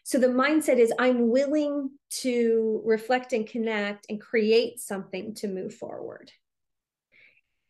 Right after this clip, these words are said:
So this mindset of creating something versus copying something or, or living off of the habits and the patterns that worked before. We're in creation mode. We're creating what works moving,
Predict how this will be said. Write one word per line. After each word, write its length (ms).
So 240
this 240
mindset 460
of 140
creating 880
something 680
versus 560
copying 600
something 640
or, 340
or 220
living 340
off 300
of 260
the 460
habits 460
and 80
the 60
patterns 460
that 100
worked 260
before. 460
We're 160
in 160
creation 680
mode. 380
We're 120
creating 640
what 160
works 340
moving, 480